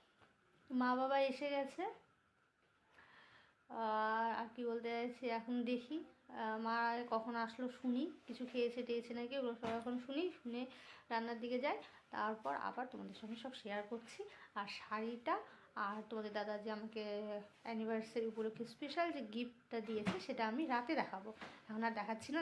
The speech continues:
দেখাতেও সময় লাগবে, তারপরে ছেলে চলে আসবে, তো সে কারণে একদম নিরিবিলিতে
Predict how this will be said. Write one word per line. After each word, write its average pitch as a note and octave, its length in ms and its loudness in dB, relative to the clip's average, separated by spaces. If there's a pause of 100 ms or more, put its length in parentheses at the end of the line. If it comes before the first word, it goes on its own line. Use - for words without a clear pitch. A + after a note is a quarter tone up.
দেখাতেও B3 300 2 (100)
সময় C#4+ 260 2
লাগবে, C#4+ 260 2
তারপরে A#3 280 0
ছেলে C4+ 240 2
চলে C#4+ 160 0 (100)
আসবে, C4+ 240 -6 (640)
তো A3 40 0 (160)
সে C4 80 0 (100)
কারণে B3+ 320 6 (120)
একদম A#3 260 0 (100)
নিরিবিলিতে A#3+ 600 0